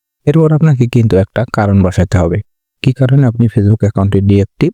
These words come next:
অথবা ডিলিট করতে চাচ্ছেন। তো আপনি যে কারণে Facebook অ্যাকাউন্টটি ডিঅ্যাক্টিভ অথবা ডিলিট করতে চাচ্ছেন সেই কারণটি বেছে নেবেন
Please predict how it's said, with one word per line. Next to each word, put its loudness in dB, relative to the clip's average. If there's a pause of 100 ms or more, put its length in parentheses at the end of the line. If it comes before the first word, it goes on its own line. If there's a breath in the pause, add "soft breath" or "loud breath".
অথবা 0
ডিলিট -2
করতে -4
চাচ্ছেন। -4 (760)
তো 0
আপনি 0 (120)
যে 2
কারণে 2
Facebook 0
অ্যাকাউন্টটি 0 (100)
ডিঅ্যাক্টিভ -2
অথবা 0
ডিলিট 0
করতে -4
চাচ্ছেন -4 (380)
সেই 0
কারণটি 0
বেছে 0
নেবেন 2